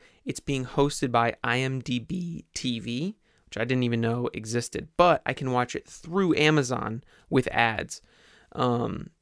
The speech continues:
so Amazon has everything. They're pulling everyone. And now that I'm watching stuff on Amazon, I'm seeing more ads for Amazon shit. So I saw an Amazon ad for Launchpad,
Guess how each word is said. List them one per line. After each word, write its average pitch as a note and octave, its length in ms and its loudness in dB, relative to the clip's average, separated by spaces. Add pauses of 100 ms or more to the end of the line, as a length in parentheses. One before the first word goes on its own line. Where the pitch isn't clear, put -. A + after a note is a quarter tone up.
(580)
so - 200 -2
Amazon D#3+ 360 2
has C3+ 180 -6
everything. C3 460 -6
They're C#3+ 160 2
pulling D3 460 2
everyone. C#3 340 0 (300)
And C3+ 160 0
now D#3 160 4
that F3 100 2
I'm E3+ 80 2
watching E3 280 0
stuff D3+ 280 0
on C3 80 0
Amazon, D3 640 0 (920)
I'm C3+ 240 0
seeing C#3+ 380 0
more B2 340 2
ads C3 400 0
for - 200 -4
Amazon C3 440 2
shit. - 320 -6 (720)
So C3 300 2
I - 140 2
saw D3 240 2
an C#3+ 120 0 (220)
Amazon C#3+ 420 0
ad B2 300 -4
for C3 540 0
Launchpad, A#2+ 960 -4